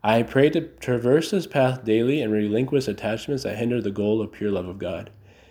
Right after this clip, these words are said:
May you all bless me to accept the instructions of Bhagavad Gita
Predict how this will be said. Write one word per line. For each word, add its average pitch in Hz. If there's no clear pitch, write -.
May 107
you 143
all 135
bless 117
me 120
to 101
accept 120
the 110
instructions 110
of 104
Bhagavad 98
Gita 185